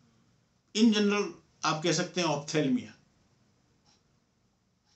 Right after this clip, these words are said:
calcareous is a very good remedy। ये बड़ी peculiar है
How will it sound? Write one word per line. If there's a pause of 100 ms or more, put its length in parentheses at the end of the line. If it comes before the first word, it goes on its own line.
(880)
calcareous
is
a
very
good
remedy। (4000)
ये
बड़ी (220)
peculiar
है